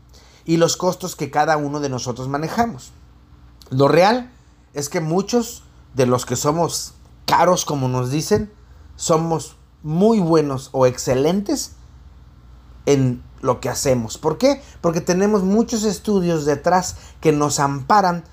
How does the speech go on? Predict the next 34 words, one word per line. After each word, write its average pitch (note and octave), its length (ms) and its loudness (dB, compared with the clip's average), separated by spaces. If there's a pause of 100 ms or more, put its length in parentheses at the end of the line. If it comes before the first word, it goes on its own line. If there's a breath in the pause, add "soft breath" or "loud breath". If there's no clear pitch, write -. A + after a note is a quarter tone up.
(140 soft breath)
de C#3+ 160 -2
que D3+ 100 -6
lo C#3 160 -4
que D3 100 -10
sabemos E3 520 -6
hacer E3+ 340 -4
lo C#3 80 0
hacemos C#3+ 460 -4
bien. A#2 360 -4 (960 loud breath)
Y D3 120 2
es F3+ 100 2
por A3 240 4
eso E3 320 -2 (500 soft breath)
que D#3 140 4
los D3 220 0
precios D#3 440 -2
son D3+ 220 -6
altos. F#3+ 500 -6 (280 loud breath)
Porque E3+ 420 -2 (260 loud breath)
mucha C4 240 -2
gente C#4+ 380 -2
cree F#3+ 340 0 (160 loud breath)
que F#3 100 0
el D#3+ 80 0
simple B3 480 0
hecho G3+ 160 0
de - 80 0
tener D#3+ 340 0
una D#3+ 200 -2
cédula F3 360 0
profesional D#3 640 -4
o B2+ 100 -2
un D#3+ 160 -2
título F#3 480 -2